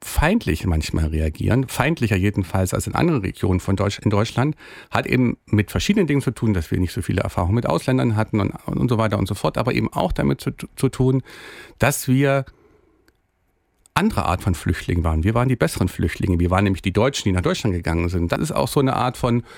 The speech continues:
"Nehmt uns nichts weg." Ja, und natürlich ist es eben in Regionen, wo ein hoher Anteil von Mindestlohn ist, wo viele Rentner nur in der Grundsicherung sind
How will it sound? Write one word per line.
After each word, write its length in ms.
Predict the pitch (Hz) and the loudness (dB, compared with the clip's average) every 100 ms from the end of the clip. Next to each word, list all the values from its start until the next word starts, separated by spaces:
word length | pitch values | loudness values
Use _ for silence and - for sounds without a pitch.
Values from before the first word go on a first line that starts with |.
| - - | -8 0
"Nehmt 220 | 131 - | 0 2
uns 220 | 131 - | -2 0
nichts 260 | 123 - - | -2 -2 -4
weg." 340 | - - - - _ - - - - - - | -4 -6 -14 -20 _ -20 -20 -20 -20 -18 -6
Ja, 220 | - 120 147 | 2 2 2
und 240 | - 117 | 0 2
natürlich 480 | 113 - 202 202 - | 0 2 2 2 0
ist 160 | - 135 | -2 -4
es 80 | |
eben 240 | - 123 127 | 0 0 2
in 140 | 113 | 0
Regionen, 640 | 101 92 190 214 135 107 | 0 -2 0 2 2 0
wo 340 | 104 101 101 - _ _ - - - - - - - | 0 0 -2 -6 _ _ -20 -20 -20 -20 -20 -10 0
ein 140 | 107 | 2
hoher 200 | 151 220 | 4 2
Anteil 260 | - 143 127 | 2 -2 0
von 120 | 127 | 0
Mindestlohn 500 | 123 104 82 - 82 | 2 0 -2 -4 -4
ist, 300 | - 82 - - - - | -4 -6 -10 -20 -20 -8
wo 140 | - 123 | -2 -2
viele 380 | - 202 170 | 2 2 2
Rentner 540 | 117 123 - 80 82 101 _ _ - - - - | 2 0 -2 -2 -2 -2 _ _ -20 -20 -12 0
nur 140 | 131 | 2
in 80 | 151 | 4
der 80 | 131 | 2
Grundsicherung 640 | - 156 90 82 80 78 | 2 0 0 -2 0 -2
sind 280 | - 85 92 | 0 -2 -2